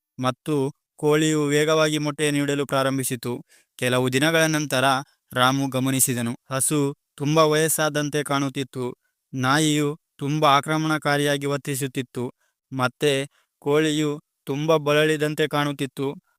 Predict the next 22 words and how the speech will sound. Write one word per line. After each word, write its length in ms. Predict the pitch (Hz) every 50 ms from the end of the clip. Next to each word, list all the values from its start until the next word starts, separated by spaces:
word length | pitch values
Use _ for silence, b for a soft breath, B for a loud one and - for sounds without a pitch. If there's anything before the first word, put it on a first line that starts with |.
| _
ರಾಮು 400 | 120 127 135 143 156 151 151 147
ದೇವರಿಗೆ 600 | 143 147 147 147 147 139 139 135 135 147 143 139 147 - _ _ -
ಮತ್ತೆ 260 | 131 131 131 - 156
ಪ್ರಾರ್ಥಿಸಿದನು, 840 | 139 - 147 139 139 135 - 156 143 - 156 151 143 139 135 127 131 - _ _ 120 120
"ದೇವರೇ, 540 | 135 135 139 135 135 139 139 143 139 139 147 - _ _ _
ನನ್ನ 280 | 135 131 131 139 143 143
ಪ್ರಾಣಿಗಳ 560 | - - 139 139 147 160 165 165 160 160 160
ಜೀವನವನ್ನು 840 | 147 135 143 147 147 151 147 143 143 143 143 139 147 147 143 147 - _ _ _ _ 131
ಮೊದಲಿನಂತೆ 640 | 127 131 135 151 156 156 156 151 151 151 143 156
ಮಾಡಿ. 420 | 143 147 139 135 135 131 120 120 - _ _ _ _ _ _
ಅವರ 300 | - 127 127 139 139 135
ಹೆಚ್ಚಿದ 340 | 135 139 139 - - 175 165
ಆಯುಷ್ಯ 380 | 160 156 156 160 156 - - 160
ಮತ್ತು 300 | 156 156 151 - 160 151
ಶಕ್ತಿಯಿಂದ 560 | - 165 147 131 - 156 151 147 143 143 139 143 143 143 151 b b b _
ಅವರು 280 | - 131 123 139 143 139
ಸಂತೋಷವಾಗಿಲ್ಲ." 920 | 127 - 139 139 135 151 151 143 - 147 139 139 139 135 131 131 127 127 120 117 - b b b b b b b _ - 123 113
ದೇವರು 380 | 127 131 135 135 139 135 135
ನಕ್ಕು, 540 | 135 135 135 - _ - 151 147 131 131 139 - _ _ _
"ನಿಮ್ಮ 280 | 135 135 131 135 135 135
ಪ್ರಾಣಿಗಳ 560 | - 143 143 143 151 165 170 170 170 165 165
ಜೀವನವನ್ನು 840 | 151 147 156 151 151 151 151 147 147 143 139 143 151 147 143 156